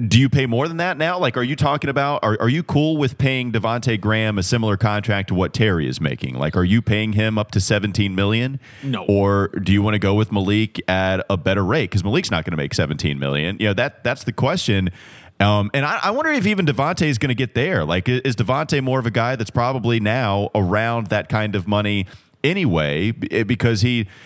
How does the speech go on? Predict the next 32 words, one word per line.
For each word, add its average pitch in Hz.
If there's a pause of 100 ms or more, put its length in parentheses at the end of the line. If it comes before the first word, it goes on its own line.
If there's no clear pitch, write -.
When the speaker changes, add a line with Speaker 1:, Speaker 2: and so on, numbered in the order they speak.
(140)
Speaker 1:
he 127
hasn't 135
improved 117
shooting-wise 101
or 107
some 117
of 113
the 110
areas 110
that 101
you 104
wanted 113
him 113
to 107
improve. 107 (340)
Devontae 143
really 135
hadn't 113
done 110
that 110 (120)
nearly 90
as 80
much 76
this 76
season. 71
It's 101
an 147
interesting 147
question. 107
Thanks 95
for 107
that. 95